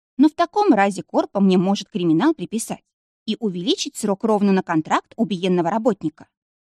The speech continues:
В тюрьму на экзоте не сажают. Отбывать придётся в поле. А вот когда за нож схватится, автоматически включается понятие круга,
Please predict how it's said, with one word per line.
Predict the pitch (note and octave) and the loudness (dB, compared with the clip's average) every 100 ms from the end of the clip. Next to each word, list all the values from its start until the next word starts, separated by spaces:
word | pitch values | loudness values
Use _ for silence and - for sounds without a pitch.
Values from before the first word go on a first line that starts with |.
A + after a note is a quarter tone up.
| _ _ | _ _
В | |
тюрьму | G3+ E3 A#3 | -6 0 0
на | A4 A#3 | 2 2
экзоте | G3 E3+ E3+ - | 0 -6 -6 -4
не | A3 | -4
сажают. | F#4+ F4+ A3 - _ _ _ _ _ | -2 -2 -4 -6 _ _ _ _ _
Отбывать | G3 E3+ F3+ G#3 - - | -6 -4 -2 0 0 -4
придётся | F#3 F3+ E3+ - | -8 -6 -6 -10
в | - | -10
поле. | A#3 F3+ - _ _ _ _ _ _ _ _ | -4 -4 -6 _ _ _ _ _ _ _ _
А | - G3 | -2 0
вот | G3+ - | 0 -2
когда | G3+ F3 F#3+ | -4 0 -2
за | E3+ | 0
нож | E3 G#4+ | 0 0
схватится, | - - G#3+ - - - - _ _ _ | -2 -4 -6 -6 -12 -16 -16 _ _ _
автоматически | - G3 G3 F3+ - E4+ A4+ - | -8 -4 -2 -2 -2 -6 -8 -12
включается | F#3+ F#3+ - G#3 F3+ - | -10 -10 -4 -2 -2 -4
понятие | F#3 E3+ E3 F#3+ F#4+ | -6 -2 0 -2 -4
круга, | F4+ A3+ D3+ | 0 0 -2